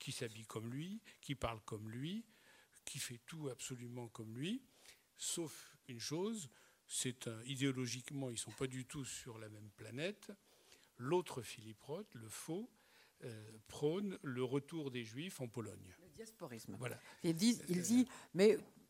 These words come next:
Speaker 1: il faut
Speaker 2: qu'est-ce,
Speaker 1: pas rester en Israël,
Speaker 2: qu'est-ce que,
Speaker 1: il, il faut repartir.
Speaker 2: qu'est-ce que font ces Juifs dans ce petit pays où il y a, grand comme la Belgique, où il n'y a même pas une ville comme Bruxelles ?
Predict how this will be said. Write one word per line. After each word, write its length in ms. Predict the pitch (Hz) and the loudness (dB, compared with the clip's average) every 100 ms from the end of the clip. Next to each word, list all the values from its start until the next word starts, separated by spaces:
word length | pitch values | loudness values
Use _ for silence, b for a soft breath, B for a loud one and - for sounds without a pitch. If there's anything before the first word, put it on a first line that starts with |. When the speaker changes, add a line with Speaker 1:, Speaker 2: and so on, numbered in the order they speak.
| - | -10
Speaker 1:
il 60 | 139 | 0
faut 80 | |
Speaker 2:
qu'est-ce, 120 | 143 185 | 8 10
Speaker 1:
pas 80 | |
rester 200 | 170 - | 10 8
en 40 | 147 | 6
Israël, 260 | 135 120 | 6 8
Speaker 2:
qu'est-ce 100 | 151 | 10
que, 140 | 190 220 | 12 10
Speaker 1:
il, 120 | 147 | 8
il 80 | 135 | 0
faut 120 | 151 | -2
repartir. 340 | 135 110 - - | -2 -6 0 6
Speaker 2:
qu'est-ce 160 | 247 | 6
que 100 | - | 6
font 220 | 254 - | 4 6
ces 180 | 254 - | 6 4
Juifs 280 | 175 190 202 | 4 2 2
dans 100 | 180 | 2
ce 140 | - | 2
petit 240 | 165 - 180 | -2 -4 -2
pays 320 | - 180 185 | 4 6 6
où 120 | 190 | 4
il 80 | 175 | 8
y 80 | 151 | 10
a, 180 | 143 113 | 10 6
grand 220 | - 202 | 8 8
comme 160 | 208 | 8
la 100 | 180 | 6
Belgique, 460 | 160 170 175 190 208 | 8 8 6 4 6
où 40 | |
il 20 | 180 | 8
n'y 60 | |
a 40 | 151 | 8
même 180 | 175 | 6
pas 140 | 180 196 | 4 4
une 120 | 175 | 4
ville 180 | 160 190 | 0 2
comme 180 | 165 151 | 2 4
Bruxelles ? 440 | 143 143 170 202 | 2 4 6 4